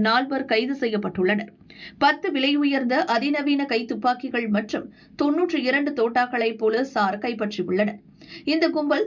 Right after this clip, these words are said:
துருக்கி மற்றும் சீனாவில் தயாரிக்கப்பட்ட உயரக துப்பாக்கிகளை பாகிஸ்தான் வழியாக பஞ்சாப் மாநிலத்திற்குள் கடத்தி வந்து, வட மாநிலங்களில் உள்ள ரவுடி கும்பல்களுக்கு சப்ளை செய்து வந்தது தெரிய வந்தது.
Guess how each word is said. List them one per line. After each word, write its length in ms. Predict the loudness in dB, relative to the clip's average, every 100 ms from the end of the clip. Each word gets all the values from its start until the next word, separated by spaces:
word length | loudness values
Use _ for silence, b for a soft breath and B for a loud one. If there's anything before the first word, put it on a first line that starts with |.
| 2
துருக்கி 280 | 2 4 0
மற்றும் 340 | -2 0 -2 0
சீனாவில் 500 | 0 0 0 -2 -2
தயாரிக்கப்பட்ட 680 | -2 -2 -4 -4 -4 -2 -2 -6 -8 B B
உயரக 500 | 2 4 4 0 0
துப்பாக்கிகளை 680 | -2 0 0 0 -2 0 0
பாகிஸ்தான் 580 | 2 0 0 -4 -2 0
வழியாக 460 | 0 0 2 0 0
பஞ்சாப் 440 | -2 -2 0 0 0
மாநிலத்திற்குள் 680 | -2 -2 -2 -4 -2 -4 -2
கடத்தி 300 | -2 -2 -2
வந்து, 280 | -2 0 -2 -4 B B
வட 200 | 2 2 2
மாநிலங்களில் 640 | 0 0 2 6 6 6
உள்ள 240 | 2 0
ரவுடி 300 | 2 2 2
கும்பல்களுக்கு 680 | 2 0 0 0 0 0 0 0
சப்ளை 420 | 0 -2 2 2
செய்து 300 | 2 0 0
வந்தது 360 | 0 0 2 2
தெரிய 260 | 2 2 0
வந்தது. 380 | -2 -2 -2